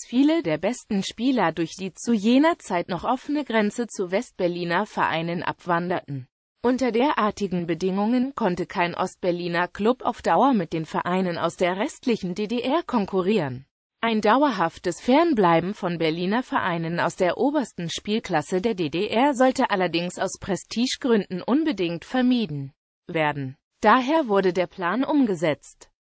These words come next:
mit der Delegierung von Vorwärts Leipzig eine möglichst konkurrenzfähige Oberligamannschaft mit einem weitgehend fluchtresistenten Kader aus Armeeangehörigen zu etablieren.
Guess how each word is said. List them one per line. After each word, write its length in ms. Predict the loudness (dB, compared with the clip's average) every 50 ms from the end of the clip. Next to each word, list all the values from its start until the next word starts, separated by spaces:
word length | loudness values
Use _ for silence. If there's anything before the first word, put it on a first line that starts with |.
| _ _ _ _
mit 200 | 0 2 2 4
der 100 | 2 2
Delegierung 720 | 2 0 0 2 2 0 0 0 0 0 0 0 -2 -4
von 240 | -4 -4 -4 -4 -4
Vorwärts 500 | -4 -2 0 0 2 2 0 0 -2 -4
Leipzig 680 | -4 -2 0 -2 -2 -4 _ -6 -4 -4 -2 -2 -2 -2
eine 180 | -2 0 0
möglichst 580 | 2 2 0 -2 -2 -4 -4 -4 -4 -6 -8 -10
konkurrenzfähige 1080 | -8 -8 -8 -4 -2 -2 -2 0 0 0 -2 -4 -4 -2 0 2 2 2 2 0 0 0
Oberligamannschaft 1200 | 0 0 2 2 0 0 -2 -2 0 0 0 0 0 0 -2 -2 -4 -6 -6 -6 -6 -6 -6 -6
mit 160 | -4 -2 -2
einem 280 | -2 -2 -2 -2 0
weitgehend 580 | 0 0 0 0 -2 -4 -2 -2 0 -2 -2 -6
fluchtresistenten 1300 | -8 -8 -6 -6 -6 -8 -6 -2 -2 -2 -2 -2 -6 -10 -8 -8 -6 -6 -6 -8 -8 -6 -4 -4 -4 -4
Kader 480 | -4 -2 0 0 2 2 0 0 -2 -2
aus 420 | -4 -6 -8 -12 -18 -20 -20 _ _ _ _ _ _ _ _
Armeeangehörigen 1120 | 2 2 4 4 4 2 2 2 2 2 2 2 2 2 2 2 2 2 0 0 -2 -4 -4
zu 140 | -4 -6 -6
etablieren. 720 | -6 -6 -6 -8 -8 -8 -8 -8 -8 -8 -8 -10 -12 -14